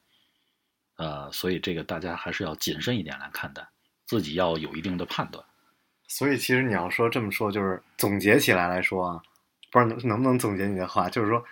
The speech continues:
Speaker 2: 你觉得是我要想去看一个哲学，我应该去从头儿了看，然后看他为什么有成-，成就这个原因，然后最后自己去理解。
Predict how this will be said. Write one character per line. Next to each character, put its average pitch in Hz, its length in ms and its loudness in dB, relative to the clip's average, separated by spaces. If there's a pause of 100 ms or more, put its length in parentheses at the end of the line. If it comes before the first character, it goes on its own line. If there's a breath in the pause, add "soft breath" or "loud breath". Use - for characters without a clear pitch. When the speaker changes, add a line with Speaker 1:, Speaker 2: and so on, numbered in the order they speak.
(160 loud breath)
Speaker 2:
你 98 200 0
觉 92 200 0
得 127 120 4
是 113 200 4
我 87 180 2
要 98 180 6
想 92 220 0
去 104 140 -2
看 101 360 2
一 92 80 -2
个 98 140 -2
哲 98 300 -4
学， 92 360 -4 (300 loud breath)
我 92 180 0
应 95 80 -2
该 107 160 4
去 101 300 2
从 101 240 -4
头 85 240 -2
儿 107 80 2
了 101 200 0
看， 92 380 -4 (480 soft breath)
然 92 120 0
后 92 40 0
看 101 160 -4
他 101 80 2
为 117 160 4
什 95 140 0
么 95 80 -4
有 87 180 -2 (160)
成-， 92 380 -6 (220)
成 95 260 -4
就 107 160 0
这 98 140 2
个 90 100 -2
原 90 300 -4
因， 101 120 -2 (440 loud breath)
然 92 100 4
后 101 80 4
最 117 140 2
后 101 280 -2 (380)
自 - 140 0
己 90 120 2
去 - 140 0
理 90 240 0
解。 101 260 -4